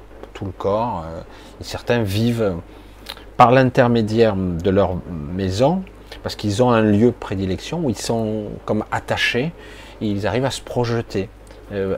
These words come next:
on a l'impression qu'ils sont là physiquement. Vraiment, vous verrez pas la différence. C'est énorme, hein. Mais ça dure pas. Ça dure un moment, et puis, pff, il est où ? Sachant que, bon, un décédé, en plus, il n'est pas, hein,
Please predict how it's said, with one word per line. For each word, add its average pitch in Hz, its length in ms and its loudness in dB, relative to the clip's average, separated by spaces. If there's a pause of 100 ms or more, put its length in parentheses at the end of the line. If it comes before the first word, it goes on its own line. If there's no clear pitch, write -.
on 101 120 -2
a 123 80 2
l'impression 123 520 -2
qu'ils 127 140 -6
sont - 180 -4
là 95 120 -2
physiquement. 98 640 -12
Vraiment, 104 260 -4
vous 98 140 -2
verrez 92 260 0
pas 95 160 -4
la 90 80 -2
différence. 92 680 -14
C'est - 360 -10
énorme, 101 340 -4
hein. 107 100 -10 (440)
Mais 98 60 -4
ça 113 160 -2
dure 113 180 -4
pas. - 200 -8 (500)
Ça - 120 -14
dure 90 220 -6
un 92 60 -4
moment, 90 320 -4
et 151 40 -8
puis, - 120 -6
pff, - 160 -14 (920)
il 92 120 -4
est - 40 0
où ? 98 120 -2 (1400)
Sachant - 520 -2
que, 117 120 -2
bon, 95 300 -4
un 90 60 -6
décédé, 87 380 -6
en 123 100 -4
plus, - 280 -10
il 92 60 -2
n'est 87 100 0
pas, 107 220 -2
hein, 101 260 -6